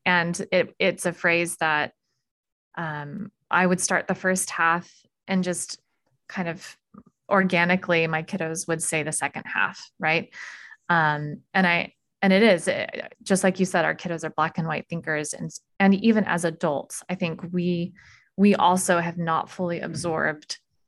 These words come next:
that it's okay to feel both,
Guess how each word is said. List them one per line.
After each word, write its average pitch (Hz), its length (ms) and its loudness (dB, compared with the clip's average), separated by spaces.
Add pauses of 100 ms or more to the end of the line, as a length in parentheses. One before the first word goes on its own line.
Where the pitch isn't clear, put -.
(800)
that 165 220 -2
it's - 240 -4
okay 160 840 -8 (360)
to - 200 -4
feel 160 320 -6
both, 120 640 -6